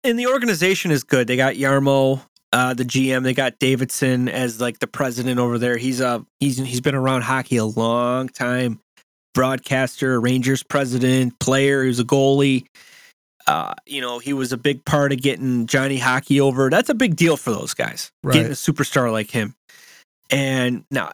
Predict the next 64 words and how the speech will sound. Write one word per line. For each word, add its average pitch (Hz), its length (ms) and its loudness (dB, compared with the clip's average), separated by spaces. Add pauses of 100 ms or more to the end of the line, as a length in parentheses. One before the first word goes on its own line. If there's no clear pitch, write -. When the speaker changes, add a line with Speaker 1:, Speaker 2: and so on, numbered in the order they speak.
Speaker 1:
Adam 214 240 2
Fantilli 190 500 2
could 135 140 0
be 135 220 4
that 127 200 2
missing 147 320 0
piece, 196 400 0
like, 120 220 0 (340)
like, 127 260 -2
kinda 202 300 2
like 180 160 4
a 143 60 0
Connor 160 280 4
Bedard. 147 460 4 (180)
Like, 123 180 0
he 190 140 0
could 156 200 0
be, 175 160 4
like, 147 240 2
this 143 180 0
guy 185 300 2
that, 127 240 2 (360)
wow, 156 220 2
we 143 100 0
got 151 140 2
a 123 60 -4
really 139 380 2
good 170 220 4
young 160 300 0
player 185 380 2
in 135 100 0
here, 131 320 0 (520)
and 139 200 0
they're 143 80 0
gonna 143 180 0
draw 139 220 2
some 143 160 0
more 143 160 4
free 139 240 2
agents 156 360 -2
to 123 120 -4
play. 110 200 -6
It, 131 340 -2
it's 123 180 -6
gonna 185 220 0
be, 165 100 -6
it 160 140 -4
could 208 100 0
be 180 100 -4
huge 190 240 0
for - 140 -4
him, 113 120 -4
but 123 240 -2 (540)
I 147 100 2
think 240 180 0
they 208 80 2
gotta 202 180 6
be 165 140 2
really 160 400 4
careful 147 400 2
with 127 140 2
this - 200 -2
next 123 300 -2
coach. - 500 -6